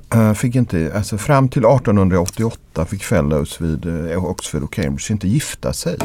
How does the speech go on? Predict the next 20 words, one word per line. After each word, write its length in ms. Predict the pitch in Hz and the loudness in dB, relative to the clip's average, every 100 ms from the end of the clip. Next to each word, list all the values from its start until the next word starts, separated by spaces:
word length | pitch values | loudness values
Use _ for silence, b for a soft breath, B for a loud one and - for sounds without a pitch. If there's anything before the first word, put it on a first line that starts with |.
| 85 | -6
utan 240 | 87 90 | -6 -6
det 60 | 92 | -6
var 140 | 110 | -4
det 80 | 101 | -4
själva 200 | 95 92 | -4 -6
tanken 640 | 95 143 123 82 - 120 82 | -2 -2 -2 -2 -6 -6 -4
att 180 | 90 | -4
mannen 540 | 101 92 92 92 87 - B B B | -2 -2 0 -2 -4 -6 B B B
liksom 260 | - 92 104 | -10 0 2
gick, 220 | 104 - | 2 2
ingick 560 | 147 127 95 101 120 - | 4 6 6 2 -4 -6
ett 140 | 92 - | -8 -8
äktenskap 1080 | - - - 76 78 - 104 95 76 - | -8 -10 -4 -2 0 -2 -2 0 -2 -2
med 240 | 80 78 76 | -2 0 0
vetenskapen. 1160 | 110 76 - 76 71 - 71 - - 123 110 | 0 0 -4 -6 -4 -4 -6 -6 -8 -6 -4
Och 100 | 101 | -2
det 100 | 101 | 0
där 180 | 104 107 | 2 2
var 220 | 104 98 | 4 4
ju, 220 | 92 90 | 4 2